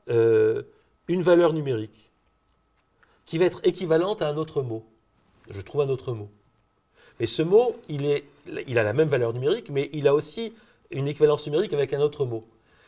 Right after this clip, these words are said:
Et donc, on va trouver un autre mot. Et de fil en aiguille, il va y avoir cette circulation qui est pas simplement le ballon, mais qui est,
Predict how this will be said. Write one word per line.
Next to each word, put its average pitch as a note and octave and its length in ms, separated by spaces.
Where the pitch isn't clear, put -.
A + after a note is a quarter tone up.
Et A#2+ 60
donc, D#3 140
on - 20
va D3 80
trouver C#3 200
un D3 40
autre D#3+ 240
mot. A#2+ 220
Et C#3 140
de B2+ 440
fil - 280
en D#3+ 100
aiguille, D#3 480
il D3+ 100
va G3+ 140
y G3+ 120
avoir E3 260
cette D3 180
circulation D3+ 680
qui - 100
est D3 60
pas D#3 300
simplement D3+ 480
le C#3 100
ballon, E3 280
mais E3+ 180
qui F3+ 160
est, F3 140